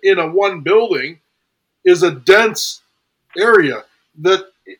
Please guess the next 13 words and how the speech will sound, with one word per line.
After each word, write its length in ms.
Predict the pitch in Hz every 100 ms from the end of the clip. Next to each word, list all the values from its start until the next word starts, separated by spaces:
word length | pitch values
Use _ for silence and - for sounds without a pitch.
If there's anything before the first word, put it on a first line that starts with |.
| _
you 140 | 185 175
should 220 | - 175
use 280 | 254 269 208
this 180 | -
argument 500 | 165 165 156 151 139 160
that 120 | 147
you 120 | 151
need 280 | 151 151 - 156
another 340 | 156 147 147
guy 260 | 143 139 135
on 100 | 120
the 80 |
truck. 280 | 110 131 110